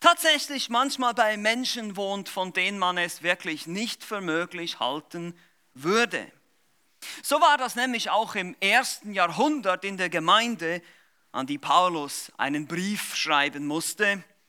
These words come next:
Das sind unsere Freunde, die Korinther. Die Gemeinde in Korinth, die Gnade Gottes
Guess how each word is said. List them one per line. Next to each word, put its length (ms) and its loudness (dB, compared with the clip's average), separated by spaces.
Das 160 -14
sind 200 -6
unsere 340 -4
Freunde, 640 0
die 220 -6
Korinther. 840 2
Die 100 2
Gemeinde 460 6
in 100 -4
Korinth, 800 0
die 100 -4
Gnade 600 2
Gottes 760 -4